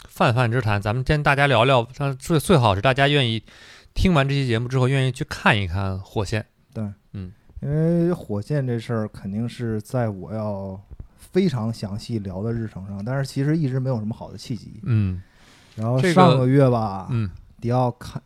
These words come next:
Speaker 2: 重新，又重新刷了一遍。
Speaker 1: 正好重新刷了一遍，然后重新刷了之后呢，刚好呢，译文出版社，上海译文出版社呢，出了一本书叫《凶年》，是当年的这个，呃《火线》的这个，呃，美剧的原著。
Speaker 2: 嗯。
Speaker 1: 嗯，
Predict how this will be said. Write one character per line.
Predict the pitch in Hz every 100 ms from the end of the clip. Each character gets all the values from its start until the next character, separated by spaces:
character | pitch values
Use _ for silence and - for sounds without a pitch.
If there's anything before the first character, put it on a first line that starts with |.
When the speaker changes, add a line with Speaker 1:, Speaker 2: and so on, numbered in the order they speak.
| _
Speaker 2:
重 | - 131
新， | 160 156 151 139
又 | 165 143
重 | -
新 | 123
刷 | 127 127 123
了 | 120
一 |
遍。 | 80 78 - - _
Speaker 1:
正 | - 127
好 | 101
重 | 98 107
新 | 107
刷 | 101 113
了 | 110
一 | 98
遍， | 95 98
然 | 101 107
后 | 127 117
重 | 104 120
新 | 135
刷 | 127 135
了 | 135
之 | 131
后 | 127 139 120
呢， | 107
刚 | 101 165 180
好 | 156 98 92
呢， | 98 98
译 | 127 135
文 | 98 107
出 | 123
版 | 104 87
社， | 127 110 _ _ _ _ _ _
上 | - 123
海 | 107
译 | 117
文 | 117
出 |
版 | 123 98
社 | 107
呢， | 110
出 | 101 -
了 | 127
一 |
本 | 110
书 | 92 - 120
叫 | 110
《凶 | 95 131 127
年》， | 101 98 135 127
是 | - 120
当 | 110 123
年 | 120 101
的 | 110
这 | 113 107
个， | 101 101 98 101 - _ _
呃 | 113 104
《火 | 95 110
线》 | 92 127 117
的 | 107
这 | 107
个， | 104 98 98 -
呃， | - 104 98 98
美 | 104 95
剧 | 113
的 | 107
原 | 95 110
著。 | 143 - _ _ _ _ _ -
Speaker 2:
嗯。 | 113 107
Speaker 1:
嗯， | 110 104